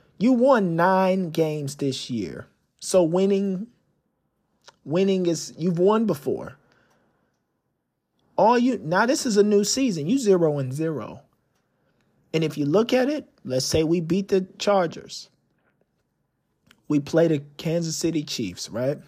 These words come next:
I know I'm looking too far ahead. Kansas City beat us by ten. I think we could take Kansas City.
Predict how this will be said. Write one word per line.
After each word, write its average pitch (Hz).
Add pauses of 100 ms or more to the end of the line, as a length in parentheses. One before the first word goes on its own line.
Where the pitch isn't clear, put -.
(1300)
I 131
know 139
I'm 165
looking 170
too 190
far 180
ahead. 165 (1800)
Kansas 214
City 240
beat 170
us 160
by 160
ten. 127 (2250)
I 180
think 196
we 185
could 143
take -
Kansas 107
City. -